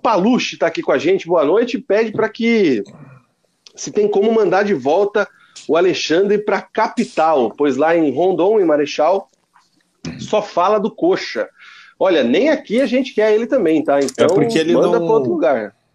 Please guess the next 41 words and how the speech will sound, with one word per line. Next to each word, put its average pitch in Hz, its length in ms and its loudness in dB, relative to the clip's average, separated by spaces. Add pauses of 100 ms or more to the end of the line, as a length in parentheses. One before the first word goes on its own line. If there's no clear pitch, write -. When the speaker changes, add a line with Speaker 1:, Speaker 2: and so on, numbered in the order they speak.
(140)
Speaker 2:
O 101 120 -8
time 143 280 -6
dele 151 300 0
não 165 180 -8
joga 151 400 -2
mais, 185 380 -10
cara. 80 260 -10
Daí 82 140 -12
ele 104 120 -10
vai 123 140 -8
falar 123 260 -8
de 123 120 -20
quem? 127 320 -14 (680)
Speaker 1:
Exatamente. 120 1400 -4 (400)
O 143 760 2
Gustavão 165 420 0
fala 170 240 0
aqui, 180 160 -6
né, 196 120 2
novamente, 185 580 0
que 123 200 0
o 113 60 -4
Coxa 160 280 -4
vai 147 100 2
ter 151 140 -2
o 151 80 0
seu 151 200 0
grande 185 380 0
teste 170 320 0
agora, 175 480 2
passa - 380 -2
a - 20 0
régua 151 320 0
no 147 80 0
que 151 80 -4
aconteceu 135 560 -2
até 127 140 -2
o 131 60 0
momento 135 360 0
na 143 80 -2
temporada, 160 640 -2